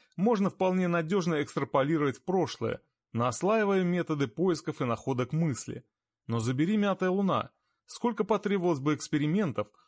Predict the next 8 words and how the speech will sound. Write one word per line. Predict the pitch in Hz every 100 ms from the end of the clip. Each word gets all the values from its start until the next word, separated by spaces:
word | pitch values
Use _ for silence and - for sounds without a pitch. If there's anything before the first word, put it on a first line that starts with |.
| _ -
учитывая | 117 233 220 202
далеко | 175 185 185 202
не | 175
каждодневное | 165 165 151 143 180 202 196
появление | - 127 117 117 117
китов. | 117 175 - 139 101 - _ _ _ _ -
То | 170
есть | 170 -